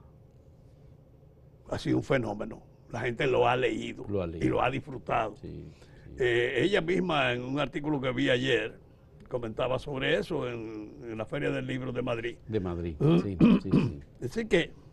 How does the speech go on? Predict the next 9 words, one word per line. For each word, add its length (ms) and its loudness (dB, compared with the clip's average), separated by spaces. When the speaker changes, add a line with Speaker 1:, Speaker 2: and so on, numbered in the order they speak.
Speaker 1:
eh, 560 0
yo, 280 4
yo 160 8
se 100 6
lo 120 8
recomendé 380 2
a 100 4
tanta 280 6
gente 400 0